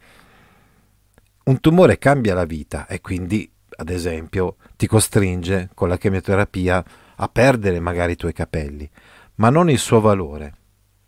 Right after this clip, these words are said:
Eh, è evidente che, eh, come dire, questo può essere un riferimento anche al valore,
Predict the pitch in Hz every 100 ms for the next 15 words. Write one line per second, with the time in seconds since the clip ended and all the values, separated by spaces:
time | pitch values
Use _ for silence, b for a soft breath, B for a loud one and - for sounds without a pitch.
0 | _ b b b b b 98 92 87 85
1 | - - 101 98 110 85 78 - 85 78
2 | B B B B 82 80 78 - 92 85
3 | 80 - - 107 85 - 98 95 98 87
4 | 90 98 101 107 85 82 95 80 80 -
5 | 85 b b b - 90 85 92 117 123
6 | 85 78